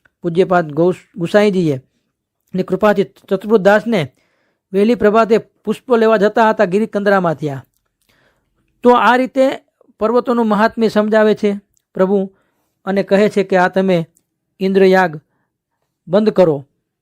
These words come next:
ભગવાન પરમ લીલા સ્થળ શ્રીમદ ગોકુળ છે. ભગવાન કહે છે કે ભૂતળ ઉપર મારું પરમ પદ કહેતા આધિદૈવિક લીલા સ્થાન છે. અને ગિરિરાજજી શૈલો અસ્મિ, પર્વત સ્વરૂપે પણ હું જ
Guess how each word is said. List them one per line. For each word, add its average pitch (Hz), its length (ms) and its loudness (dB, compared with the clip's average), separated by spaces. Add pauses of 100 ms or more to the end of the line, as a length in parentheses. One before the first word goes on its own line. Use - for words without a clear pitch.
(500)
ભગવાન 180 600 0 (480)
પરમ 190 260 0
લીલા 190 240 2
સ્થળ 175 260 -4
શ્રીમદ 185 300 -4
ગોકુળ 180 380 -2
છે. 151 200 -2
ભગવાન 175 400 -2
કહે 226 240 0
છે 226 100 0
કે 208 120 0
ભૂતળ 185 380 0
ઉપર 247 280 0 (420)
મારું 202 280 0
પરમ 226 300 -2
પદ 240 160 -2
કહેતા 226 560 0 (480)
આધિદૈવિક 214 600 0
લીલા 226 200 2
સ્થાન 220 380 0
છે. 131 280 -8 (1600)
અને 240 340 2 (200)
ગિરિરાજજી 226 760 0
શૈલો 254 360 4
અસ્મિ, 160 460 -4 (520)
પર્વત 190 280 -2
સ્વરૂપે 190 360 2
પણ 170 180 0
હું 170 180 0
જ 180 120 0